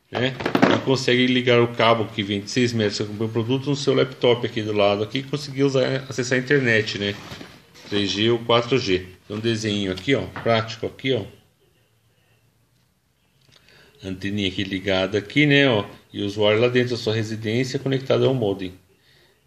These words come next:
Quer dizer, isso ajuda bastante aí, né, pra quem tem cobertura de operadoras de celular aí que, infelizmente, às vezes não consegue atender,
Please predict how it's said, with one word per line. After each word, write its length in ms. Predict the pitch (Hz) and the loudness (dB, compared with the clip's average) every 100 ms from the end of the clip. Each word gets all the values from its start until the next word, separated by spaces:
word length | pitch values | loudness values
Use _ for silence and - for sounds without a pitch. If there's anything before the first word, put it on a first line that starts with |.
| _ | _
Quer 60 | 101 | -14
dizer, 520 | 98 92 85 80 - _ _ _ | -2 0 0 -4 -10 _ _ _
isso 200 | 107 - | -18 -2
ajuda 320 | 123 110 131 131 | -2 -2 0 4
bastante 680 | 139 139 - 120 120 123 | 4 2 2 2 4 2
aí, 180 | 107 123 | 2 4
né, 320 | 120 127 131 - _ - | 4 0 -2 -12 _ -10
pra 100 | 95 | -10
quem 220 | - 104 | -8 -8
tem 320 | 107 104 98 | -4 -4 -6
cobertura 600 | - 107 101 95 - 98 | -6 -6 -4 -6 -4 -6
de 80 | 95 | -2
operadoras 840 | 92 92 98 95 90 92 98 92 | -4 -2 -2 -2 -2 -2 -2 -4
de 60 | 92 | -8
celular 640 | - 95 92 87 85 90 87 | -6 -4 -2 -2 -2 -2 -2
aí 160 | 92 | -4
que, 460 | 92 101 92 87 90 _ _ _ _ _ - _ | -4 -4 -2 -4 -8 _ _ _ _ _ -20 _
infelizmente, 640 | - 107 101 92 98 95 98 | -12 -8 -8 -6 -6 -2 -2
às 140 | 92 | -2
vezes 240 | 101 98 | -4 -4
não 160 | 101 98 | -8 -6
consegue 340 | 101 95 95 | -6 -4 -2
atender, 640 | 95 95 98 90 98 101 | -2 -4 -4 -2 -2 -2